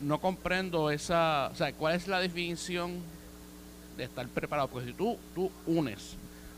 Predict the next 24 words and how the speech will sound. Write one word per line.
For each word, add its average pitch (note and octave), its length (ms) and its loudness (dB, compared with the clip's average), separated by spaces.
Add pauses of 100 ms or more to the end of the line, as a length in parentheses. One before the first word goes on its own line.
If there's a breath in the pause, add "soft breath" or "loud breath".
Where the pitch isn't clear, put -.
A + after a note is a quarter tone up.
(320 loud breath)
todas D#3 300 6
las F3 80 4
entidades D#3+ 640 2 (720)
en C3+ 160 0
mayo C3+ 320 2 (260)
a C#3 80 -2
decirle C#3+ 300 0
al D#3 60 0
pueblo, C#3 460 2 (120)
"Estamos C#3 340 -2
preparados F3 460 4
para D#3 200 2
aguantar C#3+ 560 0 (100)
un C#3+ 180 0
huracán D3+ 480 2
categoría C3 560 0
tres", G3 240 0 (1200)
claramente, C#3 760 0 (280)
¿verdad? D3 260 2 (120)
No C3+ 160 -2
estamos D#3+ 320 0
preparados D#3+ 580 4 (160)
porque B2+ 480 0 (460 loud breath)
s-, - 180 -6